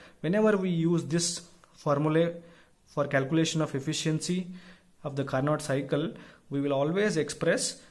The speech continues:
the temperatures with respect to their absolute values. Okay, that is, we are expressing the temperature at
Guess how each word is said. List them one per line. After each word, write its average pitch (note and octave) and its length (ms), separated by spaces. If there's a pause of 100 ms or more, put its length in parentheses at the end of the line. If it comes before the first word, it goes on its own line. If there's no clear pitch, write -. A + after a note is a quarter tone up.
(140)
the C3 180
temperatures C#3+ 880 (560)
with C3 240
respect C3+ 420
to D4 160 (380)
their C3 360
absolute B2 640
values. A2+ 680 (1200)
Okay, D#3 260 (1000)
that A#2+ 240
is, G#3 240 (420)
we C3 80
are B2 80
expressing E3 540
the C#3+ 80
temperature B2 580
at F#3+ 280